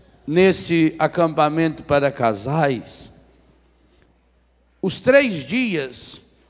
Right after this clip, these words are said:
o evangelho contextualizou-se na Galileia. Galileia é a terra de Jesus.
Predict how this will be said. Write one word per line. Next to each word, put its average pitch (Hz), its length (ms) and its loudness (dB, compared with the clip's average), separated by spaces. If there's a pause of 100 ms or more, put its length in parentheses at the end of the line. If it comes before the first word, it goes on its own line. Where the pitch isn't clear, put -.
o 175 100 -2
evangelho 202 1040 0 (1700)
contextualizou-se 190 1500 0
na 175 160 -6
Galileia. 156 760 -4 (2000)
Galileia 151 640 -2
é 165 40 2
a 220 180 0 (300)
terra 175 440 -4
de 196 400 -8 (600)
Jesus. 160 800 -12